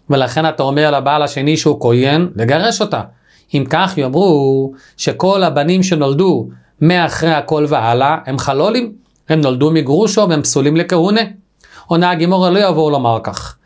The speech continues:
כיוון דמישנו דמפקינן לו, ומראשון לא ימפקינן לו,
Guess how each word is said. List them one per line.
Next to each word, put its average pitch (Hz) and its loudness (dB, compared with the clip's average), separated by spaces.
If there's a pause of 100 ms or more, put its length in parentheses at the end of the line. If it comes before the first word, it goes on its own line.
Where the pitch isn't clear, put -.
(240)
כיוון 240 0
דמישנו 202 0
דמפקינן 127 -2
לו, 92 -6
ומראשון 156 2
לא 151 2
ימפקינן 147 -2
לו, 123 -2